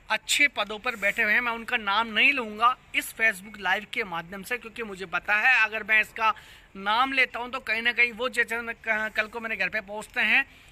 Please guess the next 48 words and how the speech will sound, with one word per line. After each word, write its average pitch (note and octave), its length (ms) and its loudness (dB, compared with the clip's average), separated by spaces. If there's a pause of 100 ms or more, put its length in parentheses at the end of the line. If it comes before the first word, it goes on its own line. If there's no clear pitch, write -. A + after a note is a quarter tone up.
(120)
और B3+ 160 -4 (140)
एक C#4+ 280 0
वो B3+ 160 -4
मुझे A#3 260 -4
मानसिक G#3+ 420 -2
तनाव G#3 360 -6
देने G3 200 -12
की A#3+ 140 -2
पूरी A#3 280 -14
प्रयास F#3 640 -4
करते A3 240 -2
हैं, F#3 80 -2
लेकिन F3+ 140 -8
मैं G3 60 -12
उनका G3+ 160 -8
नाम F#3+ 200 -6
नहीं G3 200 0
लूँगा। A3+ 360 -6 (420)
मैं A#3 100 2
इतना C4 260 0
ही C4+ 100 2
कहना B3 220 0
चाहूँगा, A#3+ 420 -4 (100)
अगर A3+ 160 -4
उच्च, A3+ 320 -10 (240)
अ, G#3+ 240 -4 (100)
उच्च A#3+ 180 -8
पदों G#3+ 300 -6
पर A#3+ 140 -10
अगर A3+ 180 -2
वो A3+ 140 -4
बैठे G3 320 -2
हैं, A#3+ 300 2 (560)
उच्च C4 160 -8
पदों A#3+ 300 -6
पर B3+ 120 -4
अपने A#3 220 -4
वो A#3+ 140 -6
कार्य G#3+ 380 -2
कर G3+ 240 -4
रहे A#3+ 300 4
हैं, B3 320 2
तो A#3 80 -10
उनसे A3+ 180 -12
मेरा A3 160 0
निवेदन G3+ 400 -4
है A#3 60 -2
कि C4+ 200 -4